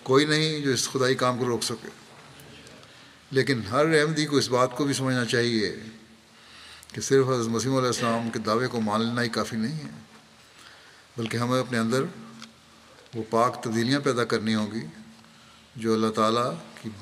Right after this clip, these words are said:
بھیجی ہوئی تعلیم کا حقیقی نمونہ ہوں، جو آن حضرت صلی اللہ علیہ وسلم کی سنت پر چلنے کی عملی تصویر ہوں۔ اور جب یہ ہوگا تو تب بھی ہم اللہ تعالیٰ کے فضلوں کے وارث بھی بنیں گے۔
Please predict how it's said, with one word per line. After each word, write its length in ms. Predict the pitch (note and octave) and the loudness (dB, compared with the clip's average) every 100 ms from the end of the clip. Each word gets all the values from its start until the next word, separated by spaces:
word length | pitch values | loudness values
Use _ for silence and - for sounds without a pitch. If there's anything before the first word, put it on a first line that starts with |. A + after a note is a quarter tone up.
| - | -6
بھیجی 300 | A2 A2 A#2 | -4 -2 -2
ہوئی 140 | A#2+ | -2
تعلیم 460 | A2+ G#2+ G#2+ A2+ E3 - - - - - - - - - - - | 0 0 0 -2 -2 -10 -16 -20 -20 -20 -20 -20 -20 -20 -20 -10
کا 320 | - A2+ G2+ G#2+ | 0 2 2 -2
حقیقی 580 | C3 B2 B2+ C#3+ D3+ C3 | -2 -4 -2 -2 -2 -2
نمونہ 400 | A2 A2 A#2 B2 | 0 2 2 2
ہوں، 220 | A#2 A2 - - - - - - - - - - - - - - - - - B2+ | -2 -4 -10 -18 -20 -20 -20 -20 -20 -20 -20 -20 -20 -20 -20 -20 -20 -20 -14 -4
جو 180 | A#2+ | 0
آن 200 | A#2+ C#3 | 2 4
حضرت 220 | C#3 C#3 C#3 | 6 4 4
صلی 140 | C3+ | 2
اللہ 120 | B2+ | 2
علیہ 100 | B2+ | 0
وسلم 100 | B2 | -2
کی 80 | B2 | -4
سنت 300 | B2 B2 A#2 | -4 -4 -4
پر 80 | A#2+ | -2
چلنے 340 | B2 A#2 B2+ | 0 2 0
کی 200 | A2+ D3+ F3 - - - - - - - - - - - | -2 -8 -10 -16 -20 -20 -20 -20 -20 -20 -20 -20 -20 -14
عملی 380 | A#2 B2 C3 D#3+ | -6 -2 0 0
تصویر 420 | D3 A#2 B2 C#3+ | 0 -2 0 0
ہوں۔ 180 | C3 A2+ - - - - - - - - - - - - - - | 0 -4 -8 -16 -20 -20 -20 -20 -20 -20 -20 -20 -20 -20 -20 -10
اور 100 | A#2 | -4
جب 220 | A2 A2+ | -2 2
یہ 140 | A#2+ D3+ | 4 6
ہوگا 360 | D#3 C#3+ D#3+ F3 - - - - - - - - | 6 4 2 -2 -12 -20 -20 -20 -20 -20 -20 -8
تو 60 | |
تب 180 | A2 C3+ | -2 0
بھی 120 | C3+ | 2
ہم 160 | C3+ B2+ | 2 2
اللہ 120 | A2+ | 0
تعالیٰ 220 | A#2 A2+ A#2 | 0 0 0
کے 160 | A#2 | -2
فضلوں 200 | A2 A2+ | -2 -2
کے 80 | A2+ - - - - G2+ | -4 -6 -10 -10 -8 -4
وارث 260 | G#2 G2+ | -2 -2
بھی 80 | G#2+ | -6
بنیں 320 | G2 F#2 | -6 -8
گے۔ 80 | F2+ | -10